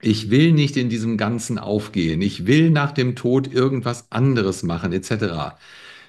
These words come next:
wird das von den meisten Medium als irrelevantes Ego-Denken belächelt. Aber wenn später meine Persönlichkeit und anderes nicht mehr so ganz zu meinem Seelen-Ich gehören, was bin ich dann noch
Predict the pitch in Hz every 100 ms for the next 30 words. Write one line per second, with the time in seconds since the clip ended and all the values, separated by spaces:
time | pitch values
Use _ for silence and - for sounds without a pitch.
0 | - 95 139 156 170 165 139 120 113 110
1 | 131 - 123 107 113 117 107 101 - 127
2 | 131 117 104 104 110 - - 117 117 95
3 | 82 80 85 80 76 78 - 55 - -
4 | _ _ - - - _ 107 120 117 120
5 | 110 131 139 160 165 123 117 117 101 110
6 | 139 147 - 131 135 139 110 107 107 117
7 | 139 139 117 110 120 113 107 98 107 107
8 | - - - 107 98 98 98 85 95 110
9 | 139 131 131 147 123 131 135 139 127 127
10 | - - 170 180 104 - 95 90 85 82
11 | -